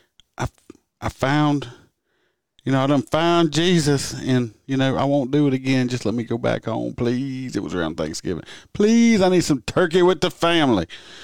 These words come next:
Well, the judge said, "Uh, no, no, bad boy.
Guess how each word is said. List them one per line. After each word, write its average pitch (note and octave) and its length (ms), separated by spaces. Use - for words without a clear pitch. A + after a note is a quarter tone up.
Well, B2+ 100
the B2 80
judge C3 260
said, A2+ 300
"Uh, G2 400
no, G2 280
no, G#2+ 360
bad - 320
boy. - 420